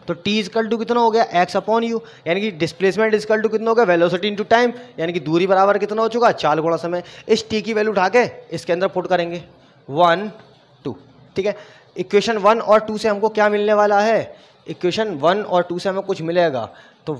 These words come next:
y is equal to कितना हो गया, माइनस हाफ g,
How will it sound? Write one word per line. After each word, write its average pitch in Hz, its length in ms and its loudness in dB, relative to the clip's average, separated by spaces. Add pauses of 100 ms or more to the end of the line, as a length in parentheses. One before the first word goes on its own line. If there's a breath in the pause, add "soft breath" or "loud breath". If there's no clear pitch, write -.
y 135 240 2
is 220 160 -4
equal 214 240 0
to 214 80 -6
कितना 214 200 -4
हो 220 140 2
गया, 214 200 2
माइनस 165 680 -2
हाफ 175 520 0 (280 soft breath)
g, 139 220 -6